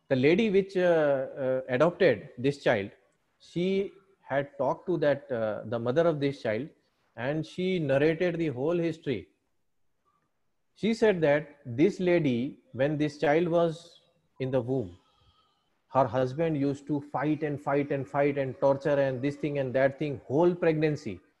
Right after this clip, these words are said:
When this lady was sleeping, she had dreams that she was being beaten. She used to wake up and she used to cry. So that is the delirium which is going on in the child.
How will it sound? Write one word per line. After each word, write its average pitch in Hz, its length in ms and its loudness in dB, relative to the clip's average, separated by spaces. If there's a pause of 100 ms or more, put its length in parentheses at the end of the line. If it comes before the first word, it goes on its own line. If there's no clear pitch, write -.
(760)
When 143 360 2
this 240 200 0
lady 196 320 6
was 208 220 2
sleeping, 180 840 0 (240)
she 180 300 -4
had 156 360 -4
dreams 190 460 0
that 165 180 0
she 170 220 -10
was 165 180 -4
being 170 260 0
beaten. 156 380 -2 (880)
She 170 140 0
used 190 160 2
to 202 100 2
wake 165 300 2
up 202 160 2
and 175 180 0
she 190 80 -2
used 185 220 2
to 202 100 0
cry. 190 380 2 (1040)
So - 200 -4
that 190 280 0
is 262 120 2
the 262 120 6
delirium 220 600 4
which 220 140 -2
is 226 180 0
going 190 460 2
on 220 240 0
in 214 160 2
the 202 100 4
child. 185 500 6